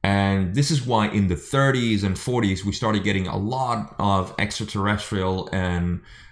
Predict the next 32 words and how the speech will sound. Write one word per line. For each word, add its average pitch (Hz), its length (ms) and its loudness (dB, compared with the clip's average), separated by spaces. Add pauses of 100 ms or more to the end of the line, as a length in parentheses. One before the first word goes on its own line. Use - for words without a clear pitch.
(140)
um, - 720 0
U 117 260 2
F - 180 -2
Os 98 460 2
visits. 98 760 -2 (560)
This 117 220 2
is, 117 260 0
if 110 160 0
you 120 120 -2
look 131 200 0
up 104 300 -2
in 92 320 0
history, 98 600 -2
you 107 180 2
would 101 140 0
see 113 200 -2
that 87 300 -2
this 135 200 2
is - 140 0
the 120 80 -2
phenomena 101 580 2
that 87 120 -4
started 98 320 -2
happening 98 440 0
actually 175 320 -2
at 110 80 -4
the 110 140 0
end 113 140 0
of 107 100 -4
the 143 140 -10
eighteen 104 340 0
hundreds. 92 580 -6